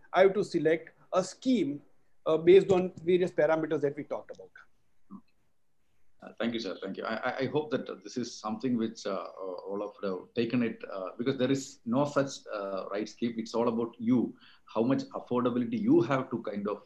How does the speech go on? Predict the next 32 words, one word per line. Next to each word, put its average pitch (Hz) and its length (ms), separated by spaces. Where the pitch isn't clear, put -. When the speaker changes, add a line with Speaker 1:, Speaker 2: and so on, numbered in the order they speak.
Speaker 2:
uh, 95 240
own, 113 340
uh, 101 200
that 117 160
particular, 95 360
uh, 95 140
mutual 95 240
fund. - 180
Uh, - 280
okay. - 160
Speaker 1:
Absolutely. - 480
Speaker 2:
So, 170 220
uh, 160 200
one 202 120
thing 196 220
which, 147 260
uh, 131 60
uh, 107 340
one 110 140
question 110 340
came 110 260
here 104 160
also. 90 280
I 101 100
think, 117 340
uh, 101 280
this 143 240
is - 200
as 139 120
a 165 60
new 143 280
person 120 400